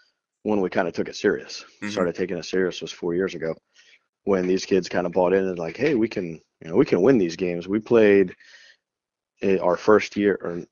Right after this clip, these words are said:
Speaker 1: that, my first year, we played a team, Admiral Farragut, uh, which is up in Tampa. So it's about a two and a half hour ride, three hour ride from Immokalee. And we went up there and we beat 'em six three. And that was the first,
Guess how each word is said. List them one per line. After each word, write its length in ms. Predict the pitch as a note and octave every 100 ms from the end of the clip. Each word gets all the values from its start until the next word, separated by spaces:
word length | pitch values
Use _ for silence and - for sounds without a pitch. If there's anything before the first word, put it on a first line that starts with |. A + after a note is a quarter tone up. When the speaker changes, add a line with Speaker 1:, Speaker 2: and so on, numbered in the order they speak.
| -
Speaker 1:
that, 140 | F2 -
my 160 | G2+
first 300 | F#2 G#2+ -
year, 100 | A2+
we 120 | G2+ F#2+
played 320 | - G2+ F2+
a 60 |
team, 380 | F2 - F#2 F2
Admiral 300 | F2+ F2 F2
Farragut, 540 | D2+ F#2 F#2 E2+ E2 D2 _ _ _ _ _ _ _ _ _ - F2+
uh, 100 | E2
which 140 | E2+
is 80 | F2+
up 140 | F#2+
in 100 | D#2
Tampa. 420 | - F2+ E2+ D#2+ D#2+
So 120 | -
it's 100 | -
about 200 | A2 G2
a 120 | F2+ -
two 140 | - B2
and 80 | G#2
a 40 |
half 180 | F#2 F2
hour 240 | F2 E2+
ride, 240 | E2 E2+ E2
three 180 | F2 F2
hour 160 | D#2+
ride 280 | D2+ E2+ E2 - _ - - F#2
from 200 | - F2
Immokalee. 560 | E2 D#2 F2+ - D#2 D#2+ _ _ _ _ _ _ _ -
And 200 | G2 F#2+
we 120 | G#2+
went 160 | G#2+ G2
up 80 | -
there 220 | G2 F#2+
and 80 | F#2
we 120 | G2
beat 220 | G2+ G#2
'em 120 | F#2+
six 340 | - - - -
three. 380 | G#2+ G2 E2 _ -
And 160 | F2+
that 140 | G2 -
was 140 | F#2+
the 80 | F2+
first, 600 | - G2+ G2 F#2 F2+ -